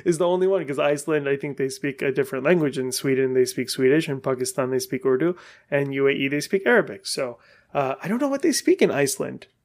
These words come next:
What do they speak? Nordic? That's not a thing. That can't be a thing. That's gotta be, like, a different thing. Like, if you are Nordic, that is, like, an ethnicity thing, right? It's not a language.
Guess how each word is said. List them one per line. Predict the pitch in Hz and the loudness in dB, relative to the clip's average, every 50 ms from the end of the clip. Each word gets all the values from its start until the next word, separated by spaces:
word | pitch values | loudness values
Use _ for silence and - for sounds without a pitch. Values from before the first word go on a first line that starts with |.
| _ _ | _ _
What | 160 180 | 2 4
do | 202 240 | 4 4
they | 220 240 226 208 | 4 2 2 0
speak? | - - - 247 220 - - _ _ _ _ _ _ _ _ | 0 -2 -2 -2 -2 -2 -4 _ _ _ _ _ _ _ _
Nordic? | 160 147 143 151 185 196 269 294 294 - - _ _ | -2 0 2 2 2 2 2 0 -2 -4 -14 _ _
That's | 160 143 139 - | 0 0 0 -4
not | - 120 113 117 | -10 -12 -14 -14
a | 113 | -16
thing. | - - 123 113 113 120 - _ _ _ _ _ _ _ - | -14 -14 -14 -14 -14 -16 -20 _ _ _ _ _ _ _ 0
That | - 180 - | 2 2 2
can't | - - 208 202 196 196 | 0 0 0 0 2 2
be | 202 180 | 2 4
a | 175 170 | 4 2
thing. | 175 - 160 127 110 - _ | 0 -2 -4 -4 -6 -12 _
That's | _ 165 175 175 - - | _ 2 2 2 0 0
gotta | - 180 175 170 165 | 2 4 4 4 4
be, | 143 151 151 151 | 4 4 2 4
like, | 143 131 123 131 - - | 4 2 2 0 -2 -2
a | 156 143 | -2 -2
different | 123 - 156 147 139 - - 135 127 117 - | 0 0 0 0 0 0 -6 -6 -6 -8 -6
thing. | - 131 117 107 98 - _ - - _ _ | -6 -6 -6 -6 -10 -18 _ -20 -20 _ _
Like, | 175 165 139 | 0 2 2
if | 170 156 - - | 2 0 0 -2
you | 175 190 190 | 0 0 2
are | 180 156 156 | 2 2 0
Nordic, | 151 151 165 165 156 147 135 127 120 117 - - - | 0 0 2 2 2 2 0 -4 -6 -8 -10 -8 -2
that | 156 151 147 | 0 0 2
is, | 147 139 127 139 | 0 -2 -2 -2
like, | 135 131 131 147 | -2 -2 0 -2
an | 131 131 | -4 -4
ethnicity | 127 117 - - 147 156 170 160 - - 127 127 117 110 | -6 -10 -10 -6 0 0 2 2 0 -2 -4 -6 -6 -10
thing, | - - 127 123 120 113 | -6 -4 -4 -4 -4 -4
right? | 113 120 139 156 - - - _ - - - - - _ _ | -2 2 2 2 0 -2 -6 _ -20 -20 -20 -20 -20 _ _
It's | - 156 - - | -2 -2 2 2
not | 180 165 | 2 2
a | 147 131 | 4 2
language. | 123 127 135 147 143 131 - 117 113 110 - | 2 2 2 2 0 0 -2 -4 -6 -8 -10